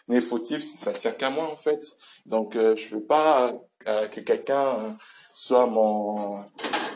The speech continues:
mon, mon, mon fautif, quoi. Mon, mon, le gros, le gros, la, l'excuse, quoi. Vous savez. Et, euh, voilà. Et donc, euh, voilà, donc je pense que c'est ça qui est intéressant pour moi maintenant. Je peux pas, je peux pas dire que je sais comment le succès va apparaître,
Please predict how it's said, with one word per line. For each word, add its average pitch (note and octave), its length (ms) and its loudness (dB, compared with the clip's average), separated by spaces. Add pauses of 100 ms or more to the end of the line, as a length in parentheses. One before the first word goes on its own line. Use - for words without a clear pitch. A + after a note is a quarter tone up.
mon, A2+ 460 6
mon, A2 260 4
mon A2+ 220 4
fautif, D3 520 -2
quoi. G#3 320 -2 (480)
Mon, A2 240 6
mon, A2 180 2
le A2+ 260 0
gros, B2 320 4
le B2 120 2
gros, C3+ 460 2
la, B2 240 4
l'excuse, B2 520 -2
quoi. - 260 -8 (200)
Vous G#2+ 80 -10
savez. C3 420 0 (800)
Et, A2 160 2
euh, G#2+ 200 8
voilà. C#3+ 260 4 (960)
Et B2+ 120 6
donc, C3 400 8
euh, C3 240 10
voilà, D3+ 400 8
donc B2 200 4
je - 120 -4
pense E3 260 6
que - 100 -6
c'est - 140 -4
ça D#3+ 180 4
qui D#3 140 -4
est B2 60 2
intéressant A#2+ 440 2
pour B2+ 180 0
moi C3 120 4
maintenant. B2+ 460 -4 (280)
Je A#2 120 0
peux G#3+ 200 6
pas, A3+ 440 10
je - 100 -2
peux - 80 -6
pas G#3 160 8
dire F#3 240 6
que D#3 100 0
je C3+ 120 2
sais E3 180 6
comment C#3+ 240 4
le B2+ 80 2
succès - 340 0
va A#2+ 200 6
apparaître, B2 420 2